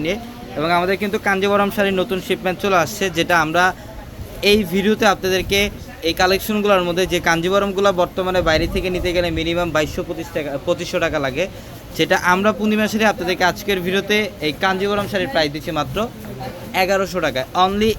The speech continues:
এগারোশো টাকায় থাকবে আজকের ভিডিওর এই প্রত্যেকটা কালেকশন। এটা দেখেন, এটা পেঁয়াজ কালারের মধ্যে, মাশাআল্লাহ, সম্পূর্ণ কপার জরির কাজ করা, all over বডিটার মধ্যে সেলফ কাজ করা থাকবে। এটা হচ্ছে আঁচলের প্যানেল, টার্সেল করা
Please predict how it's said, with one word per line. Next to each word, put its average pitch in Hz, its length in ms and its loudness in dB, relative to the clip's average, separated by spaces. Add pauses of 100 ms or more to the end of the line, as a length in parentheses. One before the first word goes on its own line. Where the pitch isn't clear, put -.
(180)
এগারোশো 220 480 2
টাকায় 196 280 2
থাকবে 180 280 0
আজকের 175 320 -2 (120)
ভিডিওর 180 300 2
এই 165 100 -2
প্রত্যেকটা 165 460 -4
কালেকশন। 123 340 -4 (680)
এটা 165 200 2
দেখেন, 147 240 0
এটা 156 200 0
পেঁয়াজ 170 280 2
কালারের 175 300 0
মধ্যে, 131 260 -4
মাশাআল্লাহ, 127 360 -4 (100)
সম্পূর্ণ 175 320 0 (120)
কপার 175 300 2
জরির 175 260 0
কাজ 143 200 0
করা, 151 160 2 (500)
all 175 180 4
over 196 180 4 (100)
বডিটার 175 340 0
মধ্যে 180 220 -2
সেলফ 180 260 -2
কাজ 156 100 0 (100)
করা 151 180 2
থাকবে। 143 240 -4
এটা 156 120 -4
হচ্ছে 151 220 -6
আঁচলের 156 340 -4
প্যানেল, 143 220 -4 (380)
টার্সেল 180 400 0
করা 165 120 0